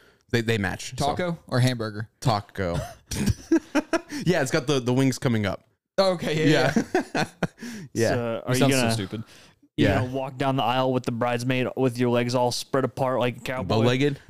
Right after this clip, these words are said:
Speaker 1: I'll
Speaker 3: Yeah.
Speaker 1: mosey on up there.
Speaker 2: Do you get spurs?
Speaker 1: No. <sighs> We're gonna, I'm gonna get a belt buckle still. We got matching bolo ties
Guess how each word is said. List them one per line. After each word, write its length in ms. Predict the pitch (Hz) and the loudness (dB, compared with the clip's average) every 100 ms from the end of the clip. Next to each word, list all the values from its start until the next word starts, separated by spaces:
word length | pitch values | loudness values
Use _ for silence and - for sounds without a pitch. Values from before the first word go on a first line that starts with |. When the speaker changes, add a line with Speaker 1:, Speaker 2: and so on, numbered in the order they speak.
| - | -2
Speaker 1:
I'll 100 | 120 | 2
Speaker 3:
Yeah. 60 | |
Speaker 1:
mosey 320 | 127 139 120 120 | 4 4 2 2
on 140 | 117 | 2
up 120 | 117 | 0
there. 280 | 104 104 107 _ | -2 -4 -4 _
Speaker 2:
Do 80 | 143 | 0
you 60 | 160 | 0
get 80 | |
spurs? 460 | - 131 160 214 - _ _ - | 2 2 4 2 -4 _ _ -6
Speaker 1:
No. 240 | 101 95 - - | -4 -4 -8 -14
<sighs> 220 | - - | -14 -6
We're 140 | 107 120 | 0 2
gonna, 280 | 143 147 - | 2 2 2
I'm 120 | 113 | 2
gonna 140 | 127 135 | 4 4
get 140 | 143 | 2
a 40 | |
belt 220 | 139 143 123 | 0 0 0
buckle 240 | 135 139 | -2 -2
still. 440 | - 127 127 127 - | 0 2 2 2 -4
We 120 | 110 | 0
got 200 | 113 110 | 0 2
matching 380 | 107 113 120 104 | -2 0 0 2
bolo 340 | 117 123 123 | 2 2 2
ties 520 | 147 131 131 131 - | 0 0 0 -2 -8